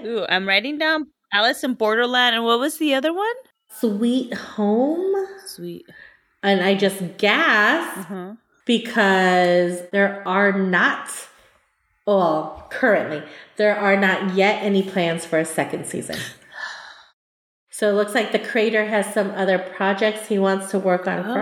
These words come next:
Speaker 2: first. Hmm.
Speaker 1: Hey, he's probably had a lot of ideas, and now they're, now that he's getting the cash flow, he's like, "Let's do it.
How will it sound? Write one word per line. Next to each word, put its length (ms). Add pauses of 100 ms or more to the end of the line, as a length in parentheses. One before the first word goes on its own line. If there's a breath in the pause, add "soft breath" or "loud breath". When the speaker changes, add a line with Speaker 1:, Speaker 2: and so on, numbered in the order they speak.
(120)
Speaker 2:
first. 600 (880 soft breath)
Hmm. 840
Speaker 1:
Hey, 340 (460)
he's 140
probably 260
had 180
a 80
lot 320
of 160
ideas, 680
and 160
now 160
they're, 300 (460 loud breath)
now 100
that 100
he's 160
getting 240
the 80
cash 380
flow, 120
he's 240
like, 300
"Let's 560
do 380
it. 240